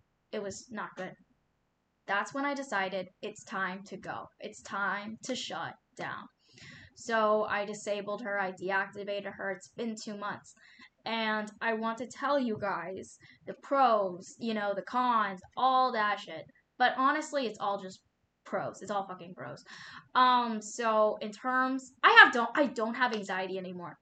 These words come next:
I don't stress out anymore because I don't know what's going on in everyone else's lives. I only have Snapchat. That's, like, the only thing I know. That sounds like a red flag.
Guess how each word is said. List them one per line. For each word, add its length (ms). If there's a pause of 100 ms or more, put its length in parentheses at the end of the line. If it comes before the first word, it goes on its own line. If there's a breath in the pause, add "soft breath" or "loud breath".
(320)
I 160
don't 260
stress 320
out 160
anymore 320
because 220 (100)
I 180
don't 260
know 180
what's 220
going 280
on 160
in 60
everyone 360
else's 280
lives. 260 (680 loud breath)
I 180
only 240
have 120
Snapchat. 460
That's, 160
like, 100
the 160
only 240
thing 400
I 120
know. 180
That 180
sounds 240
like 140
a 80
red 260
flag. 280